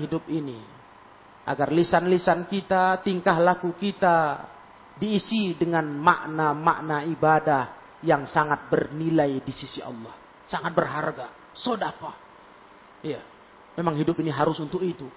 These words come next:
Jangan lupa hidup ini untuk berbekal. Wa tazawwadu fa inna khairuz zadi taqwa. Berbekallah kalian karena sebaik-baik bekal itu adalah ketakwaan kepada Allah Subhanahu wa taala. Demikianlah, semoga bermanfaat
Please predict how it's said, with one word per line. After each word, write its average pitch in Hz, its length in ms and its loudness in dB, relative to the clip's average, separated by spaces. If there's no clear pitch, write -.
Jangan 165 240 2
lupa 190 320 4
hidup 180 240 6
ini 196 160 4
untuk 196 160 2
berbekal. 196 600 4
Wa 175 120 6
tazawwadu 220 760 8
fa 139 120 -2
inna 135 280 -2
khairuz 120 400 -4
zadi 110 320 -6
taqwa. - 560 -10
Berbekallah 156 640 6
kalian 135 400 0
karena 143 320 0
sebaik-baik 123 680 0
bekal 120 300 -4
itu 127 360 -6
adalah 127 520 0
ketakwaan 135 840 2
kepada 120 400 -2
Allah 113 560 -4
Subhanahu 110 880 -6
wa 104 80 -10
taala. 107 460 -14
Demikianlah, 196 400 6
semoga 165 320 2
bermanfaat 170 800 4